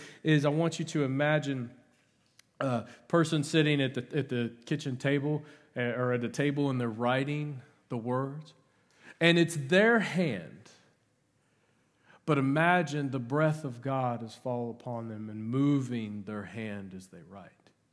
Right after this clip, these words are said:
the Scriptures. It's their hand, but it's influenced and inspired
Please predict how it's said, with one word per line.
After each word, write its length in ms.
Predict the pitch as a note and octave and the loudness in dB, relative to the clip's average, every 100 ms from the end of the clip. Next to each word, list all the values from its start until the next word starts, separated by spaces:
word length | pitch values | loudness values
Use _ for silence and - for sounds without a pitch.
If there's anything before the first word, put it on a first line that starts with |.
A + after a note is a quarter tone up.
| _ _ - | _ _ -20
the 60 | |
Scriptures. 680 | G2+ - G2+ - G#2+ - _ _ _ _ _ _ _ _ _ _ _ - | -20 -18 -20 -20 -20 -20 _ _ _ _ _ _ _ _ _ _ _ 0
It's 260 | D3 D3+ C3 | 2 2 0
their 380 | B2+ F3 G#3+ | 2 4 6
hand, 540 | F3 G3 C#3+ E2 - - - _ _ _ _ _ _ _ _ _ _ _ _ - | 4 2 0 -4 -16 -20 -20 _ _ _ _ _ _ _ _ _ _ _ _ -6
but 140 | A2+ | -4
it's 160 | A2+ C3+ | -4 -4
influenced 1120 | C#3+ C#3+ C3+ C3 A2 G#2 - - - - _ _ _ _ _ _ A2+ | -4 -4 -4 -4 -6 -10 -16 -20 -20 -20 _ _ _ _ _ _ -14
and 100 | G#2+ | -14
inspired 800 | G2+ - A2+ G#2 F2+ - - | -14 -14 -10 -10 -12 -20 -20